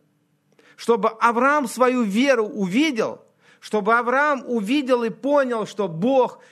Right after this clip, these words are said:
испытывает его, это нужно было не только Аврааму, это нужно и нам, всем последующим поколениям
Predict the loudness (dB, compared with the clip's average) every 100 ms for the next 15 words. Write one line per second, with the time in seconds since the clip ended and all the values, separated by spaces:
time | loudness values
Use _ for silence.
0 | -6 -4 -4 -2 -2 -2 -2 -2 -2 -6
1 | -6 -4 -4 -8 -20 -4 -2 0 0 0
2 | -2 -2 -2 0 0 -2 0 0 2 2
3 | 0 0 2 2 2 0 -2 -4 -2 -2
4 | -2 -2 -2 -2 -4 -4 -2 2 2 0
5 | -4 -8 -4 -2 -2 -2 -4 -4 -4 -2
6 | -4 -8 -6 -6 -6 -2 -2 0 -2 -2
7 | -4